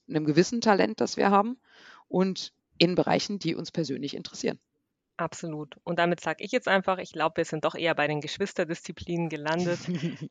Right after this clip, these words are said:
Speaker 2: die sich auch mal kabbeln dürfen. Das ist okay.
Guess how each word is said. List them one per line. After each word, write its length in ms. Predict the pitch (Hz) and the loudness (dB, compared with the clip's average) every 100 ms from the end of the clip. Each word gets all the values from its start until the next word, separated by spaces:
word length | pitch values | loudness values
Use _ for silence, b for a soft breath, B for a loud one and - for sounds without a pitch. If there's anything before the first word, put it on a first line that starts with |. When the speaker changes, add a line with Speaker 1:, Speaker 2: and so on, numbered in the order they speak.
| - | -6
Speaker 2:
die 80 | 180 | -2
sich 180 | - - | 2 2
auch 160 | 160 | 2
mal 160 | 160 147 | 2 0
kabbeln 460 | - 175 175 165 | 0 0 2 2
dürfen. 560 | 156 156 156 165 156 151 - | 2 -2 -2 -4 -4 -6 -6
Das 180 | 156 160 | -6 -4
ist 140 | 151 | -8
okay. 400 | 151 - 220 | -10 -4 -2